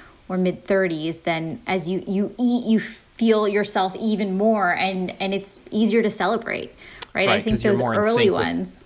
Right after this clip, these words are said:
Speaker 2: who you are as a person.
Speaker 1: Exactly. I mean, if you look for, for girls, there's, like, the Sweet sixteen, right? That's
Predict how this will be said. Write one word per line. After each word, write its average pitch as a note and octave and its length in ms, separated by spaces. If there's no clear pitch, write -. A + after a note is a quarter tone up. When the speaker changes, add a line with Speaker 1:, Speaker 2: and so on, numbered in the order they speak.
Speaker 2:
who C3+ 140
you G#2+ 200
are G#2 140
as F#2+ 80
a F#2+ 40
person. - 520
Speaker 1:
Exactly. F4 540
I G3 40
mean, G#3+ 240
if A#3 220
you A3+ 120
look A3 360
for, F#3 460
for G3 100
girls, A#3+ 540
there's, F3+ 240
like, F3+ 180
the F3+ 100
Sweet - 300
sixteen, - 560
right? - 360
That's - 280